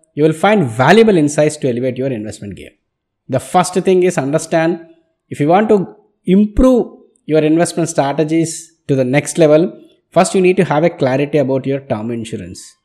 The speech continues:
Because if any medical he-, urgency came, any health issues came,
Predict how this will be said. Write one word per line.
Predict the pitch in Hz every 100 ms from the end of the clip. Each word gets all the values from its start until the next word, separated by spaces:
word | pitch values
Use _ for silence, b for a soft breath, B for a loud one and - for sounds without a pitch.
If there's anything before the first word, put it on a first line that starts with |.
| _ _ _ _ _ _ -
Because | 139 190 160
if | 160
any | 170 190 170
medical | 131 135 143 151
he-, | 143 131 123 127
urgency | 120 123 135 123 131 120
came, | 123 117 117 - b -
any | 123 143 143 143 139 _ -
health | 139 135
issues | 147 - 123 -
came, | - 123 120 -